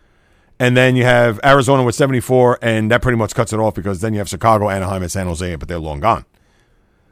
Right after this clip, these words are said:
So the West is still wild, and it looks like as if, not as maybe as crazy as the East,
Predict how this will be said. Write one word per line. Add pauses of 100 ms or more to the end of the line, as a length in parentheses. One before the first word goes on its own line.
(480)
So
the
West
is
still
wild, (960)
and (960)
it
looks
like
as
if,
not
as
maybe
as
crazy
as
the
East,